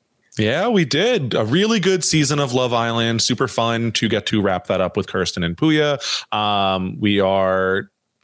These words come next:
waiting to see how the reunion is before we decide if we jump back in, but, uh, probably the,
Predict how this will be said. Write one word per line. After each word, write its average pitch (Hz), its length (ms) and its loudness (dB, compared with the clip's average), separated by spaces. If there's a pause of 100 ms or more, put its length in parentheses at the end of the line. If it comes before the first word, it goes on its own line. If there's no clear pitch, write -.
waiting 226 920 0
to 202 100 2
see 170 300 2
how 160 180 0
the 156 160 0
reunion 139 540 0
is 123 240 0
before 120 280 0
we 127 100 2
decide 113 420 0
if 107 100 -4
we 117 80 0
jump 101 240 -4
back 98 240 -2
in, 107 300 -2
but, 92 340 -2 (400)
uh, 147 100 -2 (120)
probably 180 580 0
the, 135 460 0